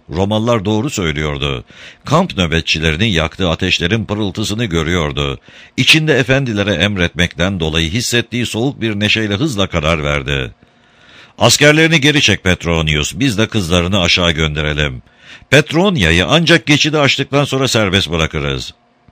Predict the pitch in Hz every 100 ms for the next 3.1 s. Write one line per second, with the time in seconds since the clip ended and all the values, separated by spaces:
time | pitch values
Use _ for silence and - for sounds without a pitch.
0 | _ _ _ - - - 151 160 151 156
1 | 123 80 73 98 71 110 98 107 76 80
2 | 76 92 80 78 80 76 71 - 73 67